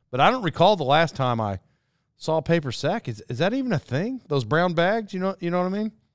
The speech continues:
That's pretty wild. Now I say that, and then somebody's gonna be like, "Oh, yeah, I see 'em all the time." You know, there,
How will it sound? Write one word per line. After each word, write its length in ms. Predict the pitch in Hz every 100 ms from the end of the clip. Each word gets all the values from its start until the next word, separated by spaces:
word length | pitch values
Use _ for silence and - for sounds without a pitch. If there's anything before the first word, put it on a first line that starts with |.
| _ _ _ _ _ _ _ _ _ _ _ _ _ _ _ _ _ _ _ _ _ _ _ _ _
That's 140 | 156 -
pretty 220 | 262 120
wild. 420 | 90 113 240 - _ _ _ _ _ _ _ _ _ _ _ -
Now 140 | 233
I 80 | 185
say 280 | - 175 185
that, 120 | 123
and 80 | 120
then 80 | 131
somebody's 320 | 143 127 113
gonna 100 | 117
be 100 | 110
like, 200 | 104 104
"Oh, 180 | 160 160
yeah, 160 | 156 135
I 40 |
see 120 | 117
'em 100 | 117
all 120 | 107
the 60 | 92
time." 300 | - 92 85 - - - -
You 60 |
know, 100 | 190
there, 160 | 185